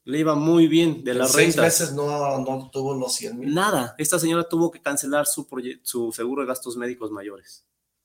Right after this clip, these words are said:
Speaker 1: Arriba de los setenta años.
Speaker 2: Primo, yo tengo un amigo que hace diecisiete o veintidós años, más o menos, va, ponle veintidós años, me enseñó a, a ese sistema de, de aho-,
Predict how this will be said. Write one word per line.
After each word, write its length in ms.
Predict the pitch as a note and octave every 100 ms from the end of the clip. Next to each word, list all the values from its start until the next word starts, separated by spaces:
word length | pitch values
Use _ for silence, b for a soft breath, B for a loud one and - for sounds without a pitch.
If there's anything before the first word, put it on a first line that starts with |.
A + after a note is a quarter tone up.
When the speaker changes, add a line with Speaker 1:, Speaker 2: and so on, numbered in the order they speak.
| _ _ _ _ _
Speaker 1:
Arriba 360 | - G#2+ A2+ B2
de 40 |
los 120 | G#2+ G#2
setenta 400 | - G#2+ G#2 G2
años. 400 | F2 - - -
Speaker 2:
Primo, 280 | D3 D#3 E3
yo 280 | D#3+ D3+ D3+
tengo 220 | E3 E3
un 80 | D#3
amigo 400 | C#3+ D3 D#3+ -
que 180 | B2
hace 280 | B2 - D3
diecisiete 680 | B2+ B2+ - A#2+ B2+ B2+ C#3+
o 20 |
veintidós 480 | C3+ B2 A2+ B2 A#2+
años, 400 | B2 A#2+ - -
más 220 | A2+ A2
o 40 | B2+
menos, 180 | A#2+ A#2
va, 160 | C#3+ D3+
ponle 200 | E3 E3+
veintidós 440 | D3+ B2+ B2+ C3 B2+
años, 420 | C#3 E3+ - - _ _ _ _ _ _
me 140 | B2 B2
enseñó 600 | B2 B2+ A#2 A#2+ B2+ C3
a, 480 | A2+ G#2 - - G2+
a 80 | G#2+
ese 260 | A#2 -
sistema 1080 | B2 - A2 - A2+ A#2 B2 A#2 G#2 F2 E2 - -
de, 680 | G#2+ G#2 G2+ F#2+ F#2+ - -
de 100 | G2
aho-, 260 | F#2+ G2+